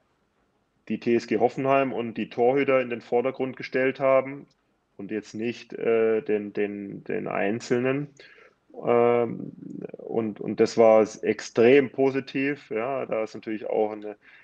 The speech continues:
ein, ein sehr hohes Vertrauen entstanden und wir haben natürlich uns auch immer wieder die Meinung gesagt und wir haben immer versucht, konstruktiv zu, äh, diskutieren.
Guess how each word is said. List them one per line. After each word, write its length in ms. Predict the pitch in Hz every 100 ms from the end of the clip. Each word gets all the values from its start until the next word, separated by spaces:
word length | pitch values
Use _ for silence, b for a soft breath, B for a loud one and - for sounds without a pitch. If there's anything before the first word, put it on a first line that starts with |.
| b
ein, 120 | 107 104
ein 220 | 101 98
sehr 440 | 120 123 123 - -
hohes 420 | 120 127 135 -
Vertrauen 600 | 123 - 104 113 143 147
entstanden 800 | 143 - 139 139 143 147 147 147
und 240 | 123 110
wir 80 | 110
haben 120 | 110
natürlich 360 | 110 117 107 110
uns 180 | 107
auch 160 | 104 110
immer 180 | 110 107
wieder 120 | 104
die 100 | 98
Meinung 380 | 104 117 135 135
gesagt 460 | 131 135 139 139
und 260 | 117 107 104
wir 100 | 107
haben 160 | 104 104
immer 180 | 113 110
versucht, 400 | - 107 113 101
konstruktiv 960 | - 120 - 117 - - 135 139 - _ _ _ _ _ _ _ _
zu, 540 | - 127 120 117 117 - - - -
äh, 180 | 98 101
diskutieren. 920 | 92 131 - 120 - 139 143 143 151